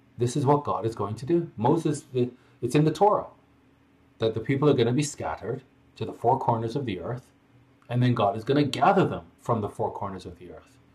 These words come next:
where the Lord your God has scattered you. Let's take a break from, from, um, Je-, uh, from Isaiah for a bit, and let's read Jeremiah. And I don't have time to read,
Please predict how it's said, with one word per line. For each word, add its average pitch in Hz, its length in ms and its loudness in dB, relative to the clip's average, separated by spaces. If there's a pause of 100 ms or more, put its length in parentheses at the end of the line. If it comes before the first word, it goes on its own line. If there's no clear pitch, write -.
(300)
where 117 140 0
the 113 100 2
Lord 107 280 0
your 104 120 0
God 90 400 -4 (260)
has 92 200 -10
scattered 98 400 -6
you. 80 140 -12 (420)
Let's 240 220 0
take 226 200 2
a 175 60 4
break 127 300 4
from, 117 260 0
from, 104 520 -4
um, 92 420 -8 (300)
Je-, 131 200 -4
uh, 113 200 -6
from 107 440 -4 (120)
Isaiah 110 720 4
for 113 140 -4
a 98 40 -2
bit, 98 360 -4 (420)
and 127 140 -2
let's 202 260 0
read 160 220 2
Jeremiah. 92 600 -4 (880)
And 117 100 -4
I 117 60 2
don't 165 180 4
have 190 140 2
time 135 260 2
to 117 80 -2
read, 110 400 -2